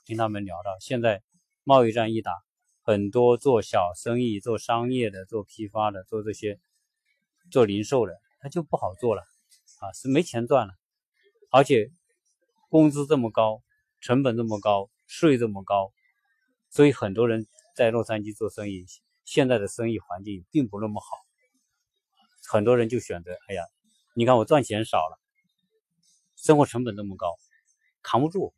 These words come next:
很多人就会觉得，那干嘛我要待在这个地方？啊，为什么我不去一个，我同，赚同样多的钱，我为什么不去一个生活成本低的地方，甚至低到一半的这种情-，这种州呢？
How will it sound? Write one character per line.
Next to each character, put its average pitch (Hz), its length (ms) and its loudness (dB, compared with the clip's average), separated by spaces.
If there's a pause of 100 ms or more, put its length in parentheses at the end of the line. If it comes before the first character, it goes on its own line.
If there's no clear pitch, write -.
(320)
很 110 180 0
多 151 140 6
人 143 100 2
就 143 140 -2
会 131 100 -2
觉 107 140 -4
得， 104 240 -8
那 151 100 -2
干 175 220 -6
嘛 104 200 -2
我 120 180 2
要 107 140 -2 (160)
待 107 140 0
在 107 80 -2
这 107 120 -10
个 107 40 -8
地 101 140 -12
方？ 95 200 -14 (520)
啊， 107 120 -6
为 170 140 4
什 151 120 -2
么 151 180 4
我 92 140 -4
不 113 180 -8
去 151 260 -4
一 110 140 -4
个， 107 240 0 (800)
我 123 180 8
同， 151 200 0
赚 175 200 2
同 127 140 -2
样 139 120 0
多 135 100 -2
的 120 80 -6
钱， 95 220 -10
我 90 220 -14
为 156 140 0
什 117 100 -10
么 104 240 -8
不 107 80 -16
去 - 180 -14
一 95 140 -10
个 95 240 -6 (1120)
生 131 220 0
活 123 100 0
成 113 180 -6
本 87 140 -14 (140)
低 165 180 0
的 117 100 -2
地 92 140 -10
方， 90 240 -10
甚 135 160 -6
至 123 80 -6
低 139 180 -2
到 131 140 2
一 113 120 -6
半 175 260 0
的 104 100 -10
这 101 80 -14
种 95 160 -16
情-， - 180 -20 (300)
这 123 120 -2
种 98 140 -4
州 110 220 0
呢？ 113 140 -4